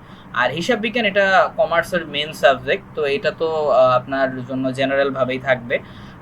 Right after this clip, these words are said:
But, আহ, অনেক ক্ষেত্রে দেখা যায় কলেজে ফিনান্স দেয় এবং দেয় না, ফিনান্স এবং স্ট্যাটিস্টিক্স দেয়। তবে হ্যাঁ, স্ট্যাটিস্টিক্সের থেকে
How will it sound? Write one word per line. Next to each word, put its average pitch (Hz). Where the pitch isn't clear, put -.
But, 131
আহ, 139
অনেক 165
ক্ষেত্রে 220
দেখা 190
যায় 190
কলেজে 175
ফিনান্স 175
দেয় 147
এবং 160
দেয় 131
না, 170
ফিনান্স 180
এবং 180
স্ট্যাটিস্টিক্স 160
দেয়। 151
তবে 170
হ্যাঁ, 131
স্ট্যাটিস্টিক্সের 247
থেকে 196